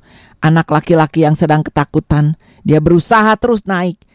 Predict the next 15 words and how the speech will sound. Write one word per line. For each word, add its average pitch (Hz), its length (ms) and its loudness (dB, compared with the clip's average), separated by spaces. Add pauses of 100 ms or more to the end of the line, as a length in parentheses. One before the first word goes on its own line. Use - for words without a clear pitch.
(120)
dan 151 260 -2
selamat 151 540 -4
sampai 143 440 -2
ke - 120 -12
puncak 143 420 -2
bangunan 135 640 -2 (180)
setelah 143 540 -4
menggapai 131 720 -2 (480)
tangan 131 400 0
si - 360 -4
pekerja 127 520 -4
bangunan 131 520 0
di 123 120 -6
atas - 360 -6
sana. 120 400 -2